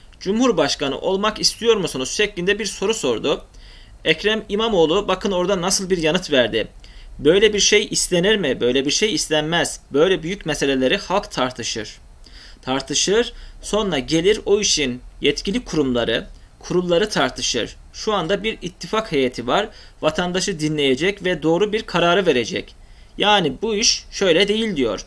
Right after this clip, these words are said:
İş yerindeki diğer esnafı gösteriyor işte bulunduğu alanda.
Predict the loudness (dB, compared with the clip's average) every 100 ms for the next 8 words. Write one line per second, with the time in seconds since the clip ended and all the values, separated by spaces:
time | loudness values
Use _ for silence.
0 | -16 -6 -6 0 0 2 0 0 2 4
1 | 2 0 -4 0 -2 -2 -4 -4 -6 -4
2 | -2 -2 0 2 2 0 -2 0 0